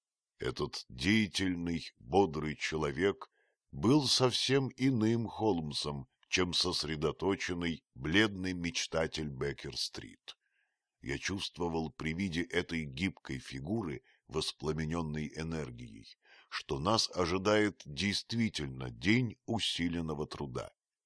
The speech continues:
Однако же он начался самым мрачным разочарованием. Окрылённые надеждой, мы шли по торфяной рыжевато-бурой заросли, перерезанной бесчисленными овечьими тропинками,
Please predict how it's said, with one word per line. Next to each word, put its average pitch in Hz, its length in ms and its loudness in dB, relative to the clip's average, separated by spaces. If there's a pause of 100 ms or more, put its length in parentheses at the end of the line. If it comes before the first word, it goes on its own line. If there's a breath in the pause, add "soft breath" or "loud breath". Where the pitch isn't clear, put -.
(680)
Однако 64 560 0
же 85 260 0
он 90 220 0
начался 82 580 -2
самым 95 760 4
мрачным 78 720 0
разочарованием. 64 1000 -8 (640)
Окрылённые 87 840 8
надеждой, 78 800 0 (400 soft breath)
мы 78 140 0
шли 101 340 0
по 95 160 0
торфяной 90 720 0
рыжевато-бурой 87 960 4
заросли, 73 680 0
перерезанной 76 760 -2
бесчисленными 87 1200 -4
овечьими 82 680 -2
тропинками, 73 920 -6